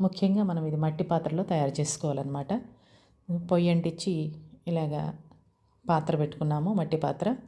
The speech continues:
అందులో ఆయిల్ వేసి ముందుగా మనం ఆనియన్ పేస్ట్ తయారు చేసి పెట్టుకున్నాం అనమాట. అందులో, ఆ, దాల్చిన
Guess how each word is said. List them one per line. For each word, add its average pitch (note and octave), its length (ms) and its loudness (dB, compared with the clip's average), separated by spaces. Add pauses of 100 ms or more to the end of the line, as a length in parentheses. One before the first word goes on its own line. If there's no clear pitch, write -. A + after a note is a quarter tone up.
(520)
అందులో E3 240 2
ఆయిల్ D#3+ 300 2
వేసి D#3+ 460 0 (400)
ముందుగా F3+ 380 4
మనం D3+ 400 -2
ఆనియన్ F#3 500 4 (560)
పేస్ట్ F#3+ 340 4
తయారు C#3 300 4
చేసి D3+ 180 0
పెట్టుకున్నాం D3+ 420 -2
అనమాట. D3 360 -4 (760)
అందులో, D#3+ 560 4 (380)
ఆ, E3+ 60 0 (1700)
దాల్చిన E3 400 4